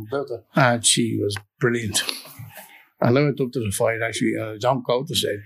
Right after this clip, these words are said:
Speaker 2: but I went up because I was involved with her. And I wasn't training her. There was another fella training her. Thank you. But anyway, up I went, and she was robbed. She won the fight. She was robbed.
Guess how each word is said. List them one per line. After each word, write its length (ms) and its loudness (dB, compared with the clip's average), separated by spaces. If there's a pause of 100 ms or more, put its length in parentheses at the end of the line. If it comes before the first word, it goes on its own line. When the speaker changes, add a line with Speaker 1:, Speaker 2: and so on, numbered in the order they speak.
(260)
Speaker 2:
but 120 0
I 40 4
went 220 0
up 140 2
because 360 -2
I 60 0
was 140 0
involved 340 2
with 100 0
her. 160 2
And 140 -4
I 40 0
wasn't 280 -2
training 320 -2
her. 240 -4 (320)
There 100 4
was 80 6
another 220 0
fella 200 -2
training 360 -2
her. 1080 -6
Thank 160 4
you. 160 -2 (560)
But 200 2
anyway, 300 0 (1200)
up 240 6
I 120 0
went, 260 -2
and 320 -2 (240)
she 160 2
was 120 0
robbed. 320 -2 (1600)
She 420 4
won 280 2
the 100 0
fight. 680 -4
She 160 4
was 260 0
robbed. 400 0